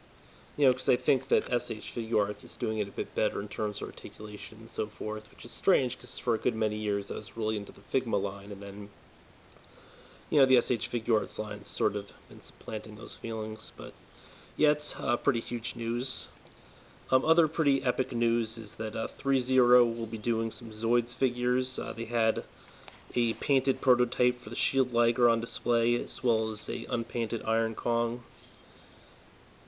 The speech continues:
Uh, both of which... I know the Shield Liger is mostly from Chaotic Sentry. I,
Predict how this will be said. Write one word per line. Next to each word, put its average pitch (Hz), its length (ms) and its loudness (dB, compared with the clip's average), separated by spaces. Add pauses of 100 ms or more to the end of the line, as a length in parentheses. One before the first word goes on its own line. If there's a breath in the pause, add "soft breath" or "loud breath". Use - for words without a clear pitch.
(440)
Uh, 123 100 4
both 151 460 4
of 143 160 0
which... - 720 0 (880 loud breath)
I 143 60 -2
know 190 100 8
the 175 220 2
Shield 165 280 2
Liger 143 300 6
is 127 100 0
mostly 127 400 4
from 120 220 -6
Chaotic 113 460 -2
Sentry. 120 720 0
I, 113 280 -10